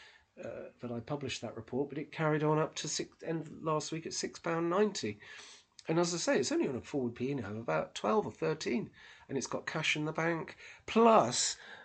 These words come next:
the, the wild card with B O T B is this big shareholding, strategic stake taken on by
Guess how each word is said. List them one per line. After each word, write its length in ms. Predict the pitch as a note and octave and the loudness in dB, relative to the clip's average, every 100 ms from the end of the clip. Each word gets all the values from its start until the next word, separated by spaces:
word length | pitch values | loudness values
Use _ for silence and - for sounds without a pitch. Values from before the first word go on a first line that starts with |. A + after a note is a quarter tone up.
| - | 0
the, 180 | C#3+ C#3+ | 4 6
the 140 | D3+ | 6
wild 340 | D3+ F3 F3+ - | 8 8 8 4
card 320 | B2 G#2+ G#2 | -2 -2 -6
with 140 | G2+ | -8
B 140 | - G#2 | -4 -4
O 80 | F#2+ | -4
T 260 | - G#2 | -6 -8
B 340 | G#2 G2+ A2 A2+ | -6 -4 -4 -4
is 180 | C3 B2 | -6 -2
this 300 | C3+ A#2+ - _ - | -2 -2 -6 _ -4
big 180 | C3 | -2
shareholding, 640 | - C3 C3 C#3 G2 A2+ B2 | 0 0 2 2 0 -2 -4
strategic 600 | - - C3 A#2+ G#2+ - | -6 -6 -4 -4 -6 -6
stake 360 | - B2 A#2+ | -2 0 0
taken 300 | - A2+ A#2 | -4 -4 -2
on 220 | A#2 A2+ A2 | -2 -2 0
by 260 | A#2 A#2 | 0 -2